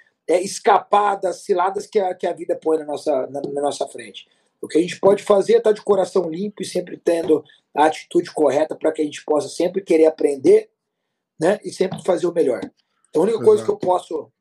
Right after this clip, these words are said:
Speaker 1: falar é que eu tô sempre aqui disponível pro aprendizado que a vida queira me dar e sempre tentando fazer o melhor que eu posso. Posso fazer, infelizmente, eu não posso fazer, mas sempre que eu
Speaker 2: Não
Speaker 1: tô
Speaker 2: tem
Speaker 1: tentando,
Speaker 2: jeito,
Speaker 1: eu sempre
Speaker 2: né?
Speaker 1: tento fazer o melhor.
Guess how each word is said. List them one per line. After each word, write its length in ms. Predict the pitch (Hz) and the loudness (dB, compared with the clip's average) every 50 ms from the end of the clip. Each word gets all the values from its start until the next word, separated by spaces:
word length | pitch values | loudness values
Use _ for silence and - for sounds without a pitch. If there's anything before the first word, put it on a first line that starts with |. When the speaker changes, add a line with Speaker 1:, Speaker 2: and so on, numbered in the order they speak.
| _ - - | _ -10 -4
Speaker 1:
falar 360 | 156 147 143 147 165 180 180 | -2 -2 0 0 0 0 -2
é 20 | |
que 160 | - - - | -4 -8 -12
eu 40 | 170 | -8
tô 140 | - 165 160 | -4 -4 -4
sempre 320 | 147 - - 170 160 165 | -4 -4 -8 -8 -6 -4
aqui 200 | 160 160 - 165 | -6 -4 -4 -6
disponível 800 | 160 - - - - 151 143 139 147 165 180 170 180 185 170 - _ _ _ _ _ _ _ | -8 -8 -10 -4 0 0 0 0 0 -2 0 2 2 0 0 -2 _ _ _ _ _ _ _
pro 120 | - 151 | 0 0
aprendizado 640 | 151 - - 160 160 156 143 - 160 170 180 180 - | 0 0 -2 -2 -4 -4 -2 0 2 2 2 0 0
que 80 | - 165 | -2 -2
a 40 | |
vida 220 | 143 139 156 147 151 | -2 -2 -2 -4 -4
queira 260 | 147 - 151 143 147 | -4 -2 -2 -2 -2
me 160 | 143 143 135 131 | -2 -4 -6 -4
dar 240 | 120 135 147 160 170 - _ _ _ _ _ _ _ _ _ - | -2 -2 -2 -2 -2 -6 _ _ _ _ _ _ _ _ _ -2
e 120 | 170 160 160 | -2 0 0
sempre 260 | - - 160 156 - | -2 -4 -8 -6 -4
tentando 340 | - 151 147 - 156 156 151 | -6 -4 -2 -2 -4 -4 -2
fazer 240 | - 147 139 135 147 | -2 -2 0 0 0
o 60 | 143 | 0
melhor 380 | 143 139 131 135 147 160 165 - | 0 0 2 2 2 2 0 -2
que 120 | - - 165 | -2 0 2
eu 120 | 180 190 | 2 2
posso. 580 | 185 - - 131 127 117 - - - - - _ _ - - - - _ - | 2 0 0 0 0 0 -2 -6 -12 -20 -20 _ _ -6 -6 -6 -6 _ -4
Posso 220 | - 190 - - | -2 -2 0 0
fazer, 240 | - 196 175 170 196 | 0 0 2 2 0
infelizmente, 800 | 208 202 - 214 202 196 180 175 185 180 180 175 - - - _ _ - | -2 -2 -2 0 0 0 -2 -4 -6 -8 -8 -8 -14 -20 -20 _ _ -4
eu 80 | 156 156 | -4 -4
não 80 | 160 - | -4 -4
posso 260 | - 147 147 143 - | -4 -2 -2 -2 -2
fazer, 300 | 147 131 117 113 104 104 | -4 -6 -4 -6 -8 -8
mas 300 | 110 117 113 - - - _ _ _ _ | -8 -10 -12 -12 -14 -18 _ _ _ _
sempre 320 | - - - 196 208 - | -10 -4 -2 -2 -2 2
que 80 | - 208 | 2 2
eu 40 | 196 | 4
Speaker 2:
Não 40 | - | 4
Speaker 1:
tô 100 | 190 175 | 4 2
Speaker 2:
tem 80 | 165 | 2
Speaker 1:
tentando, 220 | 180 175 151 147 143 | 2 0 0 2 2
Speaker 2:
jeito, 140 | 143 147 151 | 2 2 0
Speaker 1:
eu 60 | 147 | 0
sempre 140 | 131 135 139 | -2 -2 -4
Speaker 2:
né? 80 | 143 147 | -4 -6
Speaker 1:
tento 200 | - 170 175 - | -8 -12 -14 -6
fazer 220 | - - 151 139 156 | -2 -2 0 2 2
o 80 | 147 | 0
melhor. 280 | 151 147 120 98 95 - | 0 -2 -4 -4 -6 -10